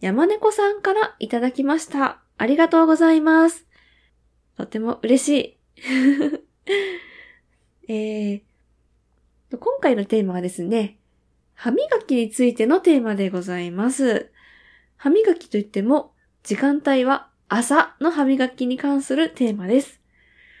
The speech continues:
それではテーマ発表いきましょう。朝の歯磨きのタイミングは？はい。皆さんは朝起きた後に歯磨きをしますか？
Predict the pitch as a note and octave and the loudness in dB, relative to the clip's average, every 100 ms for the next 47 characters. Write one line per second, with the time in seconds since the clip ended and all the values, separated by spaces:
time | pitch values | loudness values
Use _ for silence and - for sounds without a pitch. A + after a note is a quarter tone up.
0 | _ - B3 C#4 E4+ C#4+ - - A#3+ A#3 | _ -4 0 4 4 2 -2 -2 -2 -2
1 | B3 - B3+ D4 - - F#3+ - G3+ A#3 | -8 -2 -2 -2 -6 -12 -12 -8 -6 -2
2 | C#4+ D#4 - _ _ _ _ _ _ _ | 2 2 0 _ _ _ _ _ _ _
3 | _ _ A#3+ D4 C#4 D#4 - - - - | _ _ -4 0 4 2 2 -6 -12 -8
4 | G#3+ C#4+ D4 C#4 B3+ D4 A3+ A#3 C4 C#4 | -2 2 2 2 -2 -2 -2 2 4 4
5 | C4 C#4 - - - - - - _ _ | 2 2 0 -6 -14 -20 -20 -20 _ _
6 | _ _ _ _ _ _ _ _ _ _ | _ _ _ _ _ _ _ _ _ _
7 | _ _ _ _ _ F#3 G3 A3 - _ | _ _ _ _ _ -6 -4 -4 -8 _
8 | _ _ _ _ _ _ _ G3+ A3+ C#4 | _ _ _ _ _ _ _ -2 0 0
9 | C#4+ B3 G#3+ A3 A3 G#3 - _ _ _ | 0 0 -2 -2 0 -2 -6 _ _ _
10 | - G#3 C4+ C#4 - - B3+ - - G4 | -10 -6 -2 -2 -2 -2 -2 -2 0 2
11 | C4+ A3+ G#3+ G#3 G3+ G#3+ G#3 G#3 F3 F#3 | 2 0 -2 0 0 2 0 -2 -6 -6
12 | F#3 F3+ - - B3+ E4 | -6 -8 -10 -6 -2 -2